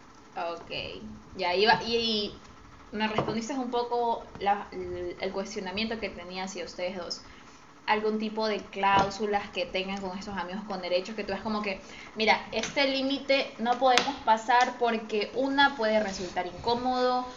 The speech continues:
o dos, como que, eh, lo que tú manifestaste, sí, somos amigos con derecho, pero no, no queremos generar algo más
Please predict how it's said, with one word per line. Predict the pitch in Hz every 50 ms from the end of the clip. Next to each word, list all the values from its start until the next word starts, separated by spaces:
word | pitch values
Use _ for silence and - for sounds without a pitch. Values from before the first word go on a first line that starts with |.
| - - - - -
o | 220 226 220
dos, | 220 233 240 247 254 262 - - - - -
como | 240 233 220 220 214 214 214
que, | 214 208 202 202 190 185 175 - - - - -
eh, | 214 214 208 196 - 196
lo | 208 208
que | 208 196
tú | - 214
manifestaste, | 233 233 226 - 220 220 226 226 196 190 170 156
sí, | - - - 208 180
somos | 175 180 170 180 185 190
amigos | 175 180 190 220 214
con | 233 247
derecho, | 254 254 254 247 247 - 285 262
pero | - 226 208 190 180 170 165 - - - - - - - - - - 196
no, | 220 214 220 214 - - -
no | 214 226 226
queremos | 240 247 247 254 262 262 285 294
generar | 269 226 208 190 202 214 220
algo | 233 233 233 233 247 240
más | 220 214 214 233 233